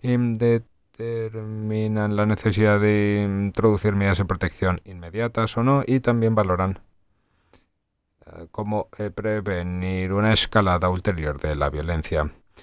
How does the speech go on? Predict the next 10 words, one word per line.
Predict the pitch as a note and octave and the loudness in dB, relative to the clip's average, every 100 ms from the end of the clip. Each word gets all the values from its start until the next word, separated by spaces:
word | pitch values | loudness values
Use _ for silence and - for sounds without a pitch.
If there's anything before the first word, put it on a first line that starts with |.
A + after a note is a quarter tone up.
| _ _ | _ _
A | F2+ | -8
la | F2+ | -4
luz | F2+ | -4
de | E2 D#2 | -2 -2
ese | D2+ - - - D#2+ D2 | -4 -6 -8 -4 -2 -2
informe | D2+ D2 - G#2 G#2+ | -2 -2 2 2 4
de | G#2+ | 2
evaluación | D#2+ D#2 - D#2 | 2 -2 -2 -4
de | D2+ D#2 - | -2 -4 -6
riesgos | F2+ G2 F#2+ F#2 - F#2 G2 G#2 G#2 - | -6 -2 0 -2 -4 -2 2 2 2 -6